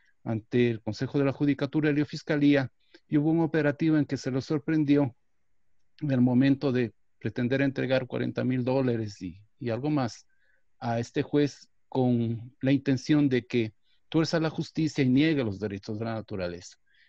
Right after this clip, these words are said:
Entonces, este caso se volvió muy emblemático, ¿no? Porque, en primer lugar,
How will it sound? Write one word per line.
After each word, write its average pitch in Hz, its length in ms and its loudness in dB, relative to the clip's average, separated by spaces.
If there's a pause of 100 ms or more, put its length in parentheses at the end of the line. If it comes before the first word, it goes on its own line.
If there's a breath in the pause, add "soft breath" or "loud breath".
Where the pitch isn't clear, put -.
(140 soft breath)
Entonces, 180 340 -6
este 170 220 -4
caso 175 280 -2
se 156 120 -6
volvió 143 300 2
muy 156 160 4
emblemático, 123 880 -2
¿no? 123 140 -8
Porque, 135 340 -2
en 120 140 -4
primer 156 260 0
lugar, 156 380 0